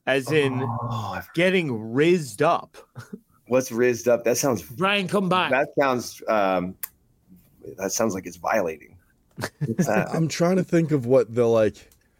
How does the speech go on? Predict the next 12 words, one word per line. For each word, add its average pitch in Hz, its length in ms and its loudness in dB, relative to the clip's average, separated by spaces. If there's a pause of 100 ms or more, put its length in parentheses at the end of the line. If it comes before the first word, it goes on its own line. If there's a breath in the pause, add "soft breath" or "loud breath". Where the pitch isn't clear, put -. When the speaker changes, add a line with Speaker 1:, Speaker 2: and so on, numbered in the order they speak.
(240)
Speaker 3:
Th- 175 280 -6 (280)
Speaker 4:
old 131 540 2 (220)
synonyms 117 720 2
for 110 200 -2
Riz 104 480 2
were, 87 380 -4
but, 110 100 2
Speaker 2:
I 117 40 2
don't 131 80 2
Speaker 4:
like, 131 140 4
Speaker 2:
know. 85 140 -2
Speaker 4:
every 165 180 0